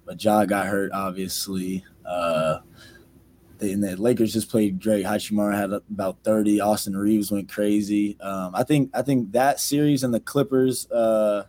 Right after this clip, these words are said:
the Clippers series will be a, a good one to watch with K D over there in Phoenix. Um,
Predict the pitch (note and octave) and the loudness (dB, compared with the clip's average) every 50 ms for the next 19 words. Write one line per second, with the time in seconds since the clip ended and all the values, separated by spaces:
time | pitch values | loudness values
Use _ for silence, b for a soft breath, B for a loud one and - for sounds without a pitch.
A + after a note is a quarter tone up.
0 | _ _ G#2+ - - - D#3 D3 C3+ A#2+ - - A#2+ A#2 A2+ G#2+ G#2+ A2+ G#2+ G#2 | _ _ -18 -8 -2 0 0 0 0 -4 -4 -2 0 0 0 0 0 -4 -2 0
1 | A2+ A2+ A2 G#2+ G#2 G2+ - _ _ _ _ _ - A2 G2 A#2 A#2 A2+ A2+ A2 | 0 0 2 0 -2 -4 -6 _ _ _ _ _ -12 -6 0 0 2 2 2 2
2 | G#2+ G#2 G2+ G#2 A2 G#2+ G2+ - - - G2+ F#2+ - - - G#2 G#2 G#2 G#2 G#2 | 2 0 2 2 2 2 2 -2 -6 -12 -18 -18 -18 -10 -6 -4 -2 0 2 2
3 | G2+ G2+ F#2+ G2+ G2+ G2 G2 F#2+ F#2+ F#2+ - A2 A2 G2+ F#2 F2 - - - - | 2 2 0 0 0 0 0 -2 -4 -4 2 2 2 2 2 -2 -6 -10 -10 -10
4 | F#2 F#2 F2+ F2 F2 F2+ | -10 -10 -10 -10 -12 -14